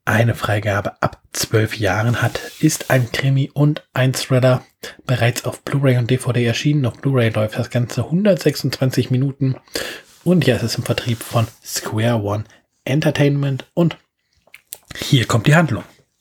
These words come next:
Nach der Flucht aus einem Gefängnis in Michigan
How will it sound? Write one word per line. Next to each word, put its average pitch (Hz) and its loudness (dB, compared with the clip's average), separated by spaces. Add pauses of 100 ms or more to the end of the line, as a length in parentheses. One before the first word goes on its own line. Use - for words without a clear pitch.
(1120)
Nach 120 4
der 151 2
Flucht - -2
aus - -6
einem 127 0
Gefängnis 131 0
in 110 -2
Michigan 113 -2